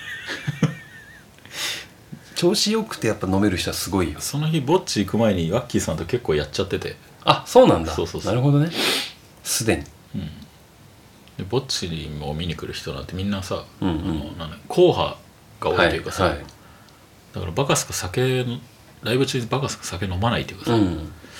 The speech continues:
Speaker 2: その雰囲気に俺は耐えられなくなってしまって、
Speaker 1: あー。
Speaker 2: あの、テキーラをショットを一人で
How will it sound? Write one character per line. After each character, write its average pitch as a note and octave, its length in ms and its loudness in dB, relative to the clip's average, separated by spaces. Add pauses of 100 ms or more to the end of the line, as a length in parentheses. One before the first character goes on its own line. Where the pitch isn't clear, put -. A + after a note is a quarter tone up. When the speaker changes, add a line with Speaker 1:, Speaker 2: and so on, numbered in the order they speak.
(1400)
Speaker 2:
そ - 200 -6
の B2+ 100 0
雰 C3+ 180 4
囲 A2+ 60 2
気 F#2+ 100 -4
に E2+ 80 -4
俺 E2+ 160 -4
は F2 120 -2
耐 F#2+ 180 -2
え - 20 0
ら G#2 100 2
れ G2+ 100 2
な F2 100 -2
く D#2 80 -8
な C#2+ 80 -6
っ - 20 -14
て - 100 -10
し - 120 -6
ま E2+ 60 -10
っ - 20 -20
て、 G2 100 -10
Speaker 1:
あ D#2 720 -2
ー。 - 20 -10
Speaker 2:
あ - 40 -10
の、 - 380 -12 (1000)
テ A2+ 100 -2
キ A#2+ 120 2
ー G2+ 40 2
ラ F2+ 60 0
を F2 60 -4
シ - 120 -4
ョ F2 40 -6
ッ - 100 -10
ト F2 200 -2
を F2 40 -6
一 F2 100 -8 (140)
人 D#2+ 60 -4
で C#2+ 160 -6